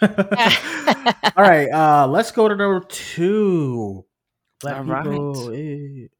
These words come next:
Speaker 2: So, <laughs> coming in at number two, we have The Little Mermaid in its second weekend of release, making forty point six million dollars in its second week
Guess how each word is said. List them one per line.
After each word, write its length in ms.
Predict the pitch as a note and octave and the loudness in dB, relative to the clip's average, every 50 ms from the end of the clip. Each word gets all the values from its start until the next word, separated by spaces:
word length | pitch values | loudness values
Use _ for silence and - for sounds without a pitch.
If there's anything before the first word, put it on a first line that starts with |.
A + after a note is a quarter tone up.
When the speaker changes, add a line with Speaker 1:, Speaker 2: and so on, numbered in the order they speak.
| _ - - | _ -20 -10
Speaker 2:
So, 680 | - D#3+ D3 C#3 C#3 C#3 C#3 C3+ C#3 C#3 C3+ C#3+ C#3 - - D3 - - - G#3 - - | -6 -2 0 0 2 2 0 0 -2 -2 -4 -6 -8 -10 -10 -8 -6 -6 -6 -8 -10 -14
<laughs> 440 | - - - A#3 - - _ _ - | -20 -20 -18 -18 -20 -20 _ _ -16
coming 380 | - - G3+ A3 A#3+ C4+ C4 B3 | -4 0 0 0 2 0 -2 -2
in 140 | A#3 A#3 A3+ | -2 -2 -2
at 60 | A3 A3 | -2 -2
number 220 | G#3 G#3 A3+ A3 | -4 -4 -4 -6
two, 520 | - - - F3+ G3 G3 F#3+ G3 A3+ D4 - C#4+ - - - - - A#3+ - - | -8 -6 -2 0 2 2 2 0 -2 -4 -8 -14 -18 -18 -18 -18 -18 -18 -14 -6
we 340 | C#3+ D3 F3+ G3+ G3+ G#3 G#3 | -2 -2 -2 0 -2 -2 -2
have 680 | F3+ D#3+ D3+ D3 C#3+ C#3+ C#3 C#3 C#3 C#3 C#3 - A2 | -2 0 0 2 2 2 2 2 0 -2 -4 -6 -6
The 100 | A#2 A#2+ | -4 -4
Little 280 | A#2+ A#2+ B2 D3 F3+ A#3+ | -4 -2 -2 -2 -2 -2
Mermaid 520 | B3+ G#3 D#3 C3+ C3 C3 C3+ C#3+ - - D#4+ | -2 -4 -4 -4 -4 -6 -6 -6 -6 -6 -6
in 200 | - - C3 B2 | -6 -6 -6 -6
its 180 | B2 - - - | -8 -8 -10 -10
second 280 | - - - - - - | -10 -10 -10 -12 -14 -12
weekend 380 | G#2+ A2 - - G#2 G#2 G#2 | -14 -14 -14 -14 -14 -14 -12
of 260 | - - G#2+ G2 F#2+ G2+ | -12 -10 -10 -10 -12 -14
release, 560 | G2 G2 F#2+ G#2 B2 E3+ A3 - - - F#2 | -16 -14 -12 -10 -10 -10 -10 -12 -16 -14 -10
making 400 | A#2 C#3+ D3 - - C3+ B2 A#2+ | -8 -8 -8 -8 -8 -10 -10 -10
forty 520 | - - - G3 A3 A3 A3 A#3 A#3 A#3 A#3 | -12 -8 -6 -4 -4 -4 -4 -6 -8 -10 -12
point 460 | _ - E3+ D3 C#3+ D3 C#3 - - - | _ -10 -10 -8 -8 -8 -10 -14 -18 -18
six 460 | - - - - B3 - - - - - | -18 -14 -12 -12 -12 -12 -14 -16 -14 -12
million 520 | B2 B2+ B2+ B2 A#2 A2+ A2 A2 A2 G#2+ | -10 -8 -6 -6 -4 -6 -6 -8 -8 -10
dollars 480 | G2 G2+ G2 G#2 G#2 G#2 A2 A#2 A#2+ - | -10 -10 -10 -10 -8 -8 -8 -10 -10 -12
in 220 | - - - D4 A#3 | -14 -14 -10 -10 -10
its 200 | D3+ A#2 - - | -10 -10 -12 -12
second 460 | - B2 A2+ - - - - - G2+ | -12 -12 -12 -12 -14 -18 -18 -18 -16
week 360 | G#2+ A2+ C3+ - C#3 - - | -12 -12 -12 -12 -12 -16 -20